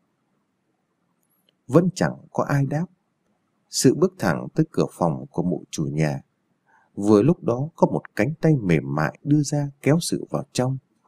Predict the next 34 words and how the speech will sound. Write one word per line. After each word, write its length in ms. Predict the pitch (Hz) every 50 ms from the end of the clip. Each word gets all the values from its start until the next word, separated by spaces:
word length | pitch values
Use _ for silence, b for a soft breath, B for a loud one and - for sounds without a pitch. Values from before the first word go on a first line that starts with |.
| _ _ _ _ _ _ _ _
kèm 260 | - 110 107 101 104
thêm 240 | - 151 160 160 151
một 160 | 110 78 - _
câu 180 | - 147 143 139
nói 180 | 131 127 143 165 -
thật 160 | - 90 - - _
quen. 260 | - - 135 139 139 139 - _ _ _ _ _ _ _ _ _ _ _ _ _ _ _ _ _ _ _ _ _ _ _ _ _ _ _ _ _ _ _ _ _ _ _
"Hắn 180 | - 101 101 131 143
chờ 220 | - - 92 80 -
anh 160 | - 101 104 101 _
ở 100 | - 82 -
trong 240 | - - 110 113
này." 260 | 101 95 87 82 80 - _ _ _ _ _ _ _ _ _ _ _ _ _ _ _ _ _ _ _ _ _ _ _ _ _ _ _ _ _ _ _ _ _ _ _ _ _ _
Giọng 400 | - 101 98 107 104 - 98 107
nói 220 | 104 104 117 147 156
rõ 220 | 135 147 160 - 202
ràng 280 | - - 87 76 65 -
là 140 | - 71 76 - -
của 180 | - - - _
Hoa 160 | - 135 147
Lý, 320 | 147 139 131 127 127 165 185 - _ _ _ _ _ _ _ _ _ -
nhưng 200 | 175 190 170 139
nhìn 200 | 110 92 82 -
lại 280 | 73 78 80 80 65 - _ _ _ _ -
thì 100 | - 92
người 260 | 90 85 87 85 76
vừa 220 | 67 - 90 87 78 -
kéo 160 | - 107 135 165
Sự 340 | - - - 78 - - -
là 100 | 73 73
một 280 | 67 62 69 - - -
cô 160 | - 147 147
gái 240 | 135 - 117 135 151
Lai, 320 | 143 139 139 139 135 135